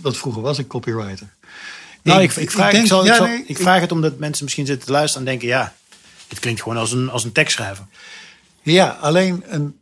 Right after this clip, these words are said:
Speaker 1: tekstschrijver, of in ieder geval een copywriter, en zeker een short copywriter. Het, het, het punt wat je in verhalen heel snel naar boven haalt, is verleden, heden, toekomst. Verleden, heden, toekomst. Het verhaal van de Veluwe begint ook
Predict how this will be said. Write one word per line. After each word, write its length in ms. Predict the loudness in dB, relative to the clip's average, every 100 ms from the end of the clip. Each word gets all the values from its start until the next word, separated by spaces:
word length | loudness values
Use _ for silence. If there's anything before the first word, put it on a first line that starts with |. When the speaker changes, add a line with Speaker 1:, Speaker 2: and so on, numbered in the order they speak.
| _
Speaker 1:
tekstschrijver, 520 | 0 2 2 2 0
of 120 | -2
in 80 | -2
ieder 140 | 0 0
geval 180 | -2
een 100 | -4
copywriter, 600 | -4 -4 -2 -2 -2 -6
en 120 | -6 0
zeker 260 | 0 0
een 80 | -4
short 260 | -2 -2 -2
copywriter. 600 | -6 -2 -2 -4 -8 -14 _ -20 -20 -20 -20 _ -4
Het, 160 | -4 -4
het, 200 | -8 -8 _ _ _
het 240 | -8 0
punt 260 | 2 0 -2
wat 180 | -6
je 80 | -4
in 100 | -8
verhalen 500 | -8 -4 0 0 -2
heel 220 | 0 0
snel 220 | 0 -2 -4
naar 120 | -4
boven 300 | -2 -4 -4
haalt, 260 | -4 -6
is 100 | -8
verleden, 640 | -10 -4 -2 -2 -4 -8 -14
heden, 480 | _ -4 -2 -4 -10 _
toekomst. 580 | -6 -6 -6 -10 -12 -14 _ _ _ _ -20 _ _
Verleden, 540 | -10 -6 -4 -6 -10 _
heden, 400 | -6 -4 -4 -4
toekomst. 340 | -8 -8 -10
Het 100 | -10
verhaal 320 | -4 0 2
van 120 | 0 -4
de 80 |
Veluwe 380 | -4 -2 -2 -6
begint 400 | -8 -6 -6 -6
ook 320 | -8 -10 -12